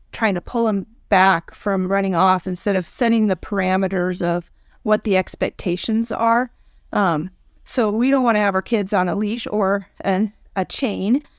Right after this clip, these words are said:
We wanna create a fence that creates safety for our kids and in our families. Um, and one way that we do that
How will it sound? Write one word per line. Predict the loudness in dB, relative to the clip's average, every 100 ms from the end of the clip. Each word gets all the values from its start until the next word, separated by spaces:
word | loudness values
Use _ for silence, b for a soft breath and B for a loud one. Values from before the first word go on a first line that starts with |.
| b b
We | 0 2
wanna | 2 2 0
create | -2 0 2 0 2
a | 2 0 -6
fence | _ -2 0 -2 -6 -4
that | -2 -2 -2
creates | -2 -2 -4
safety | -4 -2 -2 -4 -6 -6 -8 _ _ _ _
for | -8 -2 0 2 0 -2 -8 _ -8
our | -4 -4
kids | -2 0 0 -2 -6
and | -4 -2
in | -2
our | -2 -2
families. | -4 -2 -2 -4 -8 -12 -20 _ _ _ _ -2
Um, | -2 -2 -6 _ -4
and | 0
one | 2 2
way | 0 0
that | -2 -2
we | -4
do | -4 0 0
that | 2 2 2 0